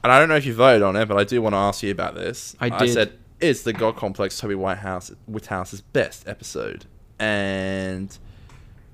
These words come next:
Speaker 1: uh, yes got seventy-three percent and no got twenty-seven, which is really cool. What did you vote? You vote yes? You did vote yes. Okay.
Speaker 2: I,
Speaker 1: Yeah, I agree, though.
Speaker 2: I
Speaker 1: I think it
Speaker 2: did.
Speaker 1: is.
Speaker 2: I,
Speaker 1: Wow, Dylan voted no.
Speaker 2: I, I
Speaker 1: Fair
Speaker 2: think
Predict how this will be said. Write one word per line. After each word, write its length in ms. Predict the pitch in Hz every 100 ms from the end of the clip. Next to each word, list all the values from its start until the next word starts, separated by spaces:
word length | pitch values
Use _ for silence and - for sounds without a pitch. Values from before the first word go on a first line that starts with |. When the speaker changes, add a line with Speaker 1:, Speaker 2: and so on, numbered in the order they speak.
| -
Speaker 1:
uh, 200 | 101 101
yes 360 | 113 175 196 -
got 120 | -
seventy-three 480 | - 107 98 101 98
percent 400 | 101 123 143 -
and 200 | 139 143
no 180 | 147 151
got 180 | 147 -
twenty-seven, 500 | 156 147 - 156 107
which 100 | 120
is 100 | 117
really 200 | 95 92
cool. 180 | 104 123
What 120 | 156
did 100 | 143
you 140 | 117
vote? 160 | 92 92
You 60 |
vote 200 | 110 123 -
yes? 400 | 131 139 - 139
You 80 |
did 140 | 190 247
vote 180 | 104 80
yes. 300 | 78 - -
Okay. 140 | 104
Speaker 2:
I, 80 | 120
Speaker 1:
Yeah, 160 | 147 170
I 60 |
agree, 220 | 226 247 165
though. 80 |
Speaker 2:
I 60 | 104
Speaker 1:
I 60 | 117
think 60 |
it 220 | 156 147
Speaker 2:
did. 180 | - 120
Speaker 1:
is. 120 | 120
Speaker 2:
I, 40 | -
Speaker 1:
Wow, 220 | 160 165
Dylan 260 | 127 131 127
voted 260 | 127 117
no. 100 | 117
Speaker 2:
I, 80 | 147
I 40 |
Speaker 1:
Fair 120 | 156
Speaker 2:
think 100 | -